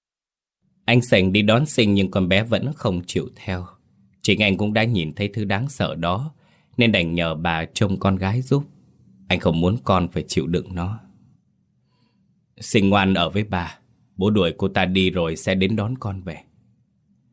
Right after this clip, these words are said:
Sinh nép sau lưng bà gật đầu,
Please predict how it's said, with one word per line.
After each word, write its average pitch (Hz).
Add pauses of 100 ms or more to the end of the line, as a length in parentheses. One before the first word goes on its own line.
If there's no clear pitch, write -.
(540)
Sinh 95
nép 123
sau -
lưng 92
bà 80
gật 78
đầu, 80